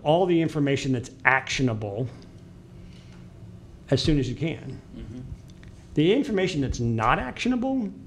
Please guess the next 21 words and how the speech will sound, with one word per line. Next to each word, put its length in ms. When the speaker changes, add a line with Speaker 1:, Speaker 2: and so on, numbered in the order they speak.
Speaker 1:
you 160
can 120
hold 200
off 220
on. 80
So 280
we've 140
had 120
this 140
thing 120
with 100
genetic 320
testing 360
where 240
people 320
have 240
these 180
values 480
of 100
unknown 360
significance. 680